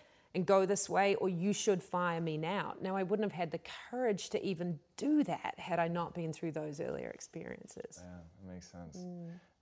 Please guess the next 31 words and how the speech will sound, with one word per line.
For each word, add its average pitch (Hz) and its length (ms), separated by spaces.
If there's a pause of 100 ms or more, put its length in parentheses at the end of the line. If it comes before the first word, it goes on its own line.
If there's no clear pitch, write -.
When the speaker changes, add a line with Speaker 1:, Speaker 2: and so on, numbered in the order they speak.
(120)
Speaker 2:
I - 80
am 95 160
deeply 98 320
horrified 76 560
that 80 120
we're 78 80
running 78 260
out 76 120
of 73 60
time. 76 340
Speaker 1:
<gasps> - 0 (440)
Speaker 2:
So, 85 260
but 82 140
where 107 160
can 117 160
these 98 180
Speaker 1:
Mm. 85 40
Speaker 2:
guys 90 220
find 87 280
you 80 320
online? 76 460 (340)
Speaker 1:
Yeah, 208 300
so 196 260
definitely 208 500
go 202 200
to 196 120
extreme 190 560
u 190 300
dot 175 260
com. 175 460 (500)
Um, 175 300